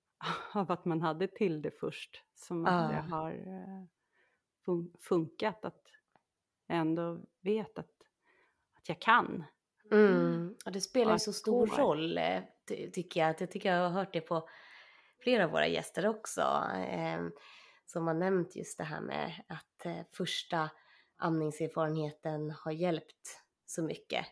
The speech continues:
Speaker 2: vid senare barn.
Speaker 1: Mm.
Speaker 2: Faktiskt. Det, det märker man ju jättemycket på, mm, när man, eh, träffar patienter också.
Speaker 1: Mm.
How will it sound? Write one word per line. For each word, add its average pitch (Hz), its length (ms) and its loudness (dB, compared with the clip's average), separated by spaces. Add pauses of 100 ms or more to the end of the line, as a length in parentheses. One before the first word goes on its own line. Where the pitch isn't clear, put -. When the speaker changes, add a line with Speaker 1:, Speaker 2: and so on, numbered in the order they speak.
Speaker 2:
vid 165 140 -10
senare 156 420 -2
barn. 170 340 2 (1120)
Speaker 1:
Mm. 180 140 2 (100)
Speaker 2:
Faktiskt. - 440 -8 (280)
Det, 190 440 -6
det 180 80 -10
märker 185 400 -4
man 170 140 -2
ju 165 60 -4
jättemycket 175 720 -8
på, - 280 -6 (140)
mm, 220 160 -14 (340)
när 185 80 -6
man, 170 240 -4
eh, 170 180 -8
träffar 165 240 -10
patienter 170 600 -6
också. - 380 -8 (400)
Speaker 1:
Mm. 180 360 2